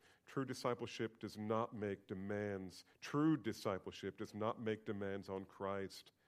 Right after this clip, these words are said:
It bows the knee before him. It sits at Christ's feet to be instructed. It delights to have the privilege of relationship with him. It endures the disappointments of life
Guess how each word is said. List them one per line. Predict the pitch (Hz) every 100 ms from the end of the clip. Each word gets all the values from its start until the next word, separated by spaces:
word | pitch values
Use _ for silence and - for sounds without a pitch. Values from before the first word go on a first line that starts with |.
| _ _ _ _ _ _ -
It | 107
bows | 110 110 110
the | 104
knee | 92 90
before | 82 78 - 78
him. | 76 76 76 _ _ _ _ _ _ - -
It | 123
sits | - 165 -
at | -
Christ's | - 139 131 -
feet | - 143
to | 139
be | 123 123
instructed. | 120 - - 110 - - 73 - - -
It | - 104
delights | 139 135 151 170 131 -
to | 135
have | 131 120
the |
privilege | 120 - 160 120 110 104
of | 101
relationship | 113 110 127 135 - 117 - 98
with | 98 -
him. | 85 85 - - -
It | 139
endures | 143 131 139 180 196 -
the | 165
disappointments | 131 170 160 - 175 165 147 156
of | 131
life | 151 175 185 127 - -